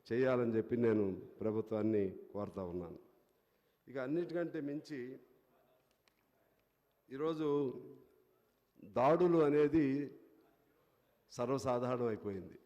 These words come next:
భావస్వేచ్ఛ పైన కానీ, లేకుంటే ప్రజా ఉద్యమాల పైన కానీ, ప్రజలు తమ కోరికలను చెప్పుకునే విధానం పైన కానీ,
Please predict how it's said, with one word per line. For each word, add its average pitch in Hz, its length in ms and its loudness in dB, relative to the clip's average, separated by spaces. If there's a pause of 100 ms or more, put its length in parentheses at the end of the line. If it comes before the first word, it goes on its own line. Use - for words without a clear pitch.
(760)
భావస్వేచ్ఛ 123 680 -2
పైన 113 220 -2
కానీ, 120 280 -4 (1120)
లేకుంటే 120 480 2 (640)
ప్రజా 127 280 2
ఉద్యమాల 120 520 2
పైన 117 280 -2
కానీ, 117 240 -2 (1200)
ప్రజలు 143 460 4
తమ 120 240 0
కోరికలను 131 600 0
చెప్పుకునే 123 420 0
విధానం 117 480 -2
పైన 113 180 -2
కానీ, 117 280 -2